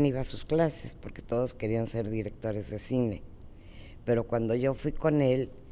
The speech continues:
eh, estuve trabajando un poco con él.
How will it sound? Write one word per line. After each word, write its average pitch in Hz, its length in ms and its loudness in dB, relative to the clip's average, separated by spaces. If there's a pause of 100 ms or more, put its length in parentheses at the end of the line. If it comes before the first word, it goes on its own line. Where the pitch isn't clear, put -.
(420)
eh, 107 520 2
estuve 127 340 0
trabajando 120 520 0
un 120 100 2
poco 113 320 -4
con 113 280 0
él. 147 480 4